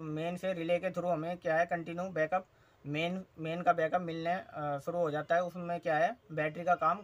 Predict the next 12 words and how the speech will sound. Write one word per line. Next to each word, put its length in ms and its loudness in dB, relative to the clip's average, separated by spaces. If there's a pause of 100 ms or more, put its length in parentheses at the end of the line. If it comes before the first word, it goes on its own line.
ख़त्म 200 6
हो 120 2
जाता 280 -2
है, 120 -8 (420)
Battery 340 0
सिर्फ 200 0
उस 180 -6
time 160 2
चार्जिंग 400 2
करती 260 -2
रहती 300 -2
है। 140 0